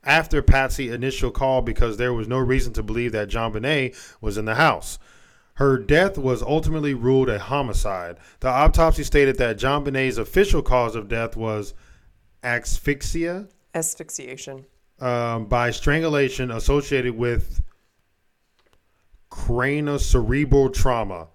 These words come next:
Speaker 2: Good
Speaker 1: So it
Speaker 2: job.
Speaker 1: got hit in the head, I guess.
Speaker 2: Yeah.
Speaker 1: Today, the crime is uns-, is still unresolved, unsolved, and remains an open investigation with the Boulder Police Department.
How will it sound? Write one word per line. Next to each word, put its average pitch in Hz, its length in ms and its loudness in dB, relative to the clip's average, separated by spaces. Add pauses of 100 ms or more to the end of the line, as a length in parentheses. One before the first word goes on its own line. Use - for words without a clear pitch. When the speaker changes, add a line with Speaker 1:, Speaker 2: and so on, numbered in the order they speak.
(200)
Speaker 2:
Good 254 160 0
Speaker 1:
So 113 100 0
it 113 40 0
Speaker 2:
job. 226 320 4
Speaker 1:
got 135 80 2
hit 139 100 4
in 131 60 -12
the 110 80 -6
head, 127 300 0
I 160 60 -4
guess. 143 440 0
Speaker 2:
Yeah. - 840 -20 (380)
Speaker 1:
Today, 170 460 6
the 143 300 0
crime 147 500 0
is 120 200 -4
uns-, 156 380 -4 (220)
is 127 240 -4
still 180 440 2
unresolved, 127 760 -2 (100)
unsolved, 131 760 0 (260)
and 131 140 -4
remains 139 400 0
an 123 100 -2
open 139 260 0
investigation 127 760 -2
with 120 180 -4
the 113 120 -6
Boulder 123 340 0
Police 117 360 -2
Department. 101 720 -6